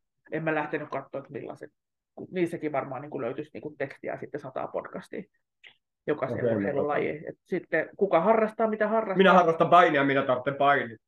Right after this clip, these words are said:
Speaker 2: painiaurinkolasit.
Speaker 1: Joo, niin jos painii ulkona, ulkopaini.
Speaker 2: Niin.
Speaker 1: Kyllähän ne paini ennen vanhaa siellä Kalapakossa, siellä, siellä,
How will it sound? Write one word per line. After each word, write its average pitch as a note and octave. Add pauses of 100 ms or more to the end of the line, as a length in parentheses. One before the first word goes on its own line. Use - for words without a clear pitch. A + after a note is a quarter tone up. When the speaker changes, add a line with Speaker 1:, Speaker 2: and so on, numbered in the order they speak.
(120)
Speaker 2:
painiaurinkolasit. G#2 (500)
Speaker 1:
Joo, A#3 (540)
niin D4+
jos -
painii G#3+
ulkona, E3+ (280)
ulkopaini. D#3+ (100)
Speaker 2:
Niin. C3+ (840)
Speaker 1:
Kyllähän A3+
ne A#3+
paini C4
ennen A3
vanhaa F#3+
siellä G3 (1200)
Kalapakossa, D#3+
siellä, E3 (140)
siellä, F3